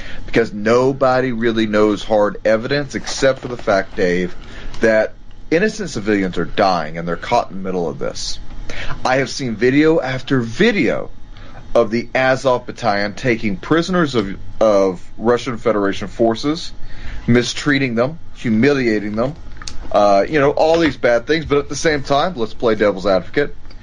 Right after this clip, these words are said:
You are invading their country. We would probably,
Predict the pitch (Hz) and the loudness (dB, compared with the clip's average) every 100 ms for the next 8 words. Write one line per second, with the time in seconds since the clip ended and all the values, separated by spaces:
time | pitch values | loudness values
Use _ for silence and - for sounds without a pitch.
0 | - 104 120 139 135 123 113 101 104 95 | -6 2 4 6 6 4 0 0 -2 -2
1 | 90 85 135 120 - 64 - - - 92 | -4 -2 0 -2 -2 -6 -6 -4 -2 2
2 | 131 143 143 131 127 135 131 117 | 4 2 0 2 2 2 0 -2